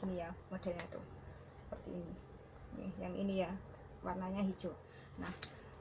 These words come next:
nanti ada yang bertanya, "Mbak, kenapa vitamin C biasanya kan kuning, kenapa yang punyanya Keling kok warnanya hijau?"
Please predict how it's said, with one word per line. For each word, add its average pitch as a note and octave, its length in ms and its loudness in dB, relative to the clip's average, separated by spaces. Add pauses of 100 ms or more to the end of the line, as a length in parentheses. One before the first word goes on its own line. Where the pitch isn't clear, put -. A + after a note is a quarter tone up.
(200)
nanti B3 240 8
ada C#4 160 6
yang G#3+ 160 6
bertanya, G3+ 400 4
"Mbak, - 320 6
kenapa G#3+ 400 4
vitamin G3+ 480 4
C A#3+ 160 2
biasanya G3+ 480 2
kan A#3+ 320 2
kuning, G#3 320 4
kenapa G3 360 2
yang A3+ 120 2
punyanya F#3+ 640 4
Keling G3 280 2
kok G#3+ 120 4
warnanya G3 440 6
hijau?" G3 200 4